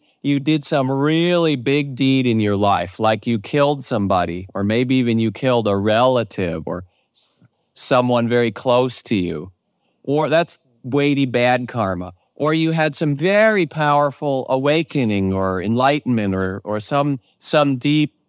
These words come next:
realization that came. That's weighty positive karma. And those things are so powerful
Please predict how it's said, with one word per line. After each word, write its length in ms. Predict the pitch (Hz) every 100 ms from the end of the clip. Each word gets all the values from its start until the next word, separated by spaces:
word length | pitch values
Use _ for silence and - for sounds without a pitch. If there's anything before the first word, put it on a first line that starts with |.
| -
realization 920 | 135 143 135 123 127 127 135 - 104
that 140 | 92
came. 220 | - 104
That's 240 | 117 131 -
weighty 520 | 127 123 120 120 113 - _ _ _ - _ _
positive 580 | 175 175 165 127 95 -
karma. 460 | 104 92 95 - - _ _ _
And 200 | - 147
those 360 | 156 185 220 233
things 280 | 202 180 165
are 100 | 160
so 260 | - 185
powerful 800 | 185 180 165 165 165 - 135 123